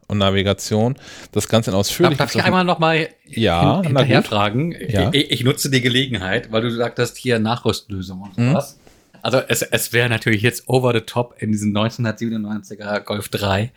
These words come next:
Speaker 2: <laughs> sowas reinzufriemeln, obwohl man's auch gar nicht braucht, aber der, der sportliche Ehrgeiz ist nun geweckt.
Speaker 1: <laughs>
Speaker 2: Ähm, Problem ist nur, ich weiß nicht, ähm,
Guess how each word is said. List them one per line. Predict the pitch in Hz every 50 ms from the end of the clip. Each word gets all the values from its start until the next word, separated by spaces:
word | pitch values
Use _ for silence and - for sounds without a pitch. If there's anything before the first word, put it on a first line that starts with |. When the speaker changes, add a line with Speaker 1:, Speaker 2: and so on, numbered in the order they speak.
| _ - - - - - -
Speaker 2:
<laughs> | 110 92 - _ _ _ - 175 175 151 135 - _
sowas | - - 113 120 123 127 127 - 127 110
reinzufriemeln, | 113 123 123 - - 110 - - - 101 98 101 104 117 147 214 240 - - - - - - - -
obwohl | 117 123 135
man's | 143 143 - -
auch | 123 - -
gar | - 117 135
nicht | 147 - -
braucht, | - - - 107 98 110 156 170 - - -
aber | 113 107 117 117 117 120 - - - - - _ _ _
der, | - 117 117 127 123
der | - - - 127 123
sportliche | - - - 139 127 - - - - 135
Ehrgeiz | - 110 123 131 131 143 135 135 131 -
ist | - 123 - 139
nun | 131 131
geweckt. | 117 113 104 113 127 - - - - - - -
Speaker 1:
<laughs> | - - 117 - - 104 - 127 110 - 123 113
Speaker 2:
Ähm, | 120 120 120 120 117 120 120 117 117 117 117 117 113 113 110 110 107 - - - - - - _ _
Problem | - 117 123 113 147 180 220 196 151
ist | 135 - -
nur, | 123 143 139
ich | 139 - -
weiß | 151 160 -
nicht, | - - - 127
ähm, | 147 143 139